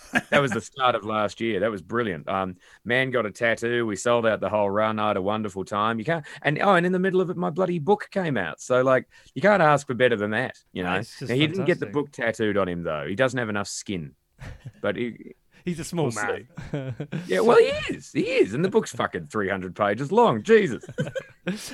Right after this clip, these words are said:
Speaker 3: And how long do you think that you'll continue to do the Dark Room? I know you've done it for a number of years now.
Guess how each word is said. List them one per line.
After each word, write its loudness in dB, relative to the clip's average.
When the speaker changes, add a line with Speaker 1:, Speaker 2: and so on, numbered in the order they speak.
Speaker 3:
And 0
how 0
long 2
do -4
you 2
think 0
that -2
you'll 4
continue -4
to -2
do 4
the 0
Dark 0
Room? -4
I 0
know 4
you've -2
done 0
it -6
for -4
a -4
number -2
of -8
years -4
now. -6